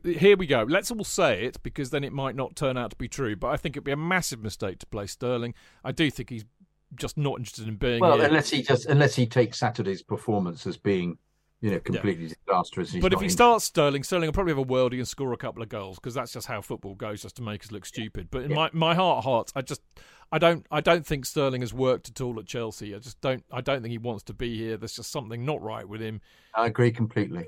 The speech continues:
Speaker 1: You know,
Speaker 2: Yeah.
Speaker 1: and, and, and I think, you know, Mudryk, raw though he may be,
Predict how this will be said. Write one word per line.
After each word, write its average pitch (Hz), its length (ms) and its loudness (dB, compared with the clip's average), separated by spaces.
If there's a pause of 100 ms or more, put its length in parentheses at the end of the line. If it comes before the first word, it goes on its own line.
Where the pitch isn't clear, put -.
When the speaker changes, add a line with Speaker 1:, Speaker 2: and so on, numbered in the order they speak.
(120)
Speaker 1:
You 127 140 -4
know, 120 140 -2 (100)
Speaker 2:
Yeah. - 80 -4
Speaker 1:
and, 123 220 -8
and, 123 260 -10
and 127 140 -8
I 127 100 -2
think, - 320 -6 (160)
you 135 100 -4
know, 127 100 -4
Mudryk, 139 520 -2 (400)
raw 147 400 2
though 139 220 4
he 135 140 -2
may 127 220 0
be, 110 460 -2